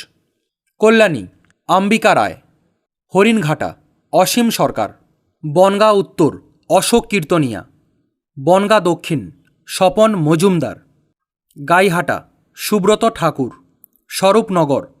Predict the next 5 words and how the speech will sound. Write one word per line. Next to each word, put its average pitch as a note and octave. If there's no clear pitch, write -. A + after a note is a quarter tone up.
বৃন্দাবন G3+
সরকার, C3+
বাদুড়িয়া E3+
শুক্লান G#3+
বান্দিয়া, D#3